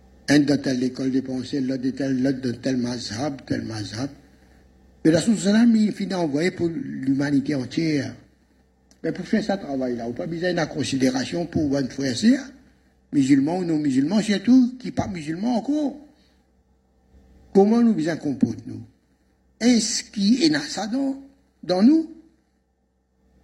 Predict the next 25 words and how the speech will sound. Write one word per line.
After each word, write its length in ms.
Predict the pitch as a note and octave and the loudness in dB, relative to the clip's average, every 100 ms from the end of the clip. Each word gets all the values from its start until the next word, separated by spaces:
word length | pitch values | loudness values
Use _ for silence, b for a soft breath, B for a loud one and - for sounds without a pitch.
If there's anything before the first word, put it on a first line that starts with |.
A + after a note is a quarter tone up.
| _ _ | _ _
Depuis 320 | E3 F3 - G3+ | 2 4 4 0
notre 140 | E3+ | 0
petit 120 | E3 | -4
pied, 380 | C#3 E3+ C#3 D#3 | -4 -6 -6 -8
en, 140 | C3+ | -8
en, 640 | - - D3 - _ _ C3 | -12 -14 -14 -16 _ _ -10
en 40 | |
scène, 340 | - B2 A#2+ C4+ - | -4 -4 -4 -8 0
éduque-nous 480 | C3+ - - C#4 A#3 | 0 0 2 4 4
comme 160 | B3+ | 2
ça. 180 | A3+ - - _ _ _ | 0 -6 -20 _ _ _
C'est 140 | - | -16
un 80 | E2 | -14
kafir, 360 | - B2+ - C3+ | -12 -12 -10 -10
c'est 140 | - | -8
un 60 | C3+ | -10
tamoul, 460 | C3 - C3+ C#3+ C3+ | -10 -8 -2 -2 -2
c'est 140 | C3 | -4
une 120 | B2+ | -6
nation, 340 | A#2 G#2+ - A#2 | -6 -6 -6 -8
là. 80 | - - _ _ _ _ _ _ _ _ _ - - _ _ - - _ - - - - | -10 -16 _ _ _ _ _ _ _ _ _ -20 -20 _ _ -20 -20 _ -20 -20 -12 0
Il 80 | - | 2
passe 200 | - - | 2 2
sunna, 520 | G#3+ G3+ D4+ D4+ - - _ _ _ _ _ _ _ _ _ | 4 4 2 0 -6 -12 _ _ _ _ _ _ _ _ _
jahiliya. 640 | C#3+ C3+ D3+ C3 A#2 G2 | -4 0 2 4 2 -2